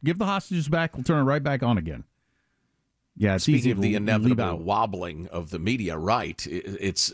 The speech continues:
Speaker 2: evidently it's very, very easy to leave out because they never mention it. In Israel, in a controversial move, cutting off, you know, the aforementioned, uh, goods and services, they never mention that Israel has specifically said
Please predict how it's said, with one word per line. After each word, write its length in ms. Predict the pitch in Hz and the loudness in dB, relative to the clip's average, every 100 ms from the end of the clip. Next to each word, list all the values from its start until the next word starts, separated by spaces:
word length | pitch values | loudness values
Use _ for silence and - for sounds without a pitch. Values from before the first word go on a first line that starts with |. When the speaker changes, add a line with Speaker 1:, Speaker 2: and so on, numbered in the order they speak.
| - | -4
Speaker 2:
evidently 420 | 113 117 107 107 | -4 -2 0 0
it's 120 | 92 | 0
very, 260 | 92 113 104 | 2 0 0
very 320 | 82 123 180 | 0 0 0
easy 380 | 90 80 90 85 | -2 -4 -4 -4
to 80 | 76 | -4
leave 240 | 78 69 | -6 -4
out 180 | 73 73 | -6 -4
because 320 | 101 107 95 | -4 0 0
they 140 | 101 95 | 2 2
never 340 | 101 92 101 | 2 0 0
mention 540 | 98 107 120 - 73 | 0 0 0 -2 -6
it. 260 | - - - - | -8 -16 -16 -8
In 240 | 87 82 - | -4 -4 0
Israel, 600 | 156 175 156 160 160 160 | 0 0 0 2 2 2
in 80 | 123 | 0
a 60 | 120 | 0
controversial 720 | 143 139 131 143 156 139 143 | 0 0 -2 -2 -2 -2 0
move, 340 | 165 185 160 | 4 2 2
cutting 260 | 139 131 131 | -2 -2 -2
off, 240 | 127 165 | -4 -4
you 60 | 123 | -6
know, 220 | 110 156 - | -6 -8 -10
the 280 | 107 104 101 | -6 -2 0
aforementioned, 720 | 98 - 131 123 127 123 98 | 0 2 2 2 0 -4 -2
uh, 320 | 92 87 58 101 | -2 -2 -4 0
goods 240 | 127 113 | 0 0
and 100 | 98 | -2
services, 460 | 104 143 82 98 - - - - - | 0 0 -2 -8 -10 -18 -20 -10 -2
they 180 | 117 | 0
never 260 | 143 170 226 | 2 2 2
mention 420 | 240 262 - 80 | 0 -2 -2 -2
that 120 | 95 - | -2 0
Israel 360 | 175 180 151 | 0 2 0
has 160 | 113 120 | 0 -2
specifically 1120 | - - 143 - - 247 247 - 240 - 254 | -2 0 0 0 0 0 0 -2 -6 -6 -6
said 600 | 247 - 277 262 - 82 | 0 0 2 0 -2 -6